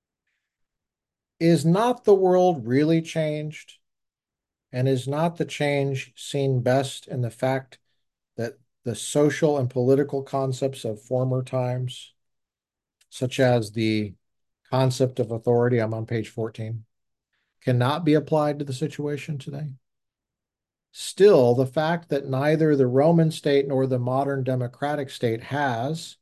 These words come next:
or has to have, a self-understanding in terms of which it derives its power from divine ordination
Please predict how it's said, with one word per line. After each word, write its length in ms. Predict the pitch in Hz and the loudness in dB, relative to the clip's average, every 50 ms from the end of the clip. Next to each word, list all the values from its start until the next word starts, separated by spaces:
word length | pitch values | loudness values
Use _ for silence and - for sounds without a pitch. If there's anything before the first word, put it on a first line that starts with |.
| _ _ _ _ _ _ _ _ - | _ _ _ _ _ _ _ _ -8
or 140 | 123 120 - | -6 -6 -6
has 460 | - 139 151 156 151 139 - - - | -4 -2 -2 -2 -2 -4 -6 -12 -12
to 120 | - - | -12 -12
have, 500 | 98 98 98 90 85 90 113 123 123 _ _ _ _ _ _ - | -8 -8 -8 -10 -10 -12 -14 -14 -16 _ _ _ _ _ _ -14
a 100 | - 120 | -12 -12
self-understanding 1040 | - - - 139 143 135 - 143 131 123 123 113 - - - 131 127 127 127 123 117 | -6 -2 0 0 0 2 0 -2 -2 0 -2 -4 -6 -4 -4 -2 0 0 -2 -2 -4
in 100 | 113 113 | -6 -8
terms 340 | - 127 127 127 123 110 | -6 -6 -4 -4 -4 -4
of 120 | 117 107 95 | -6 -8 -8
which 280 | 107 117 117 117 - | -6 -8 -8 -8 -8
it 120 | 123 113 113 | -12 -12 -12
derives 460 | 117 107 104 107 107 107 110 104 110 | -10 -10 -10 -8 -8 -8 -10 -10 -12
its 140 | 104 95 _ | -14 -14 _
power 520 | - - 127 135 127 110 98 95 120 123 _ _ _ _ _ _ _ _ _ _ _ - | -12 -8 -4 -4 -4 -4 -4 -8 -10 -14 _ _ _ _ _ _ _ _ _ _ _ -8
from 180 | 127 117 113 | -6 -4 -4
divine 420 | 101 107 101 113 117 117 120 123 123 | -4 -4 -4 -2 -2 0 0 0 0
ordination 800 | 113 113 110 101 104 113 127 139 131 - - 95 101 104 98 | 0 -2 -2 -4 -4 -4 -4 -4 -4 -6 -10 -14 -14 -16 -18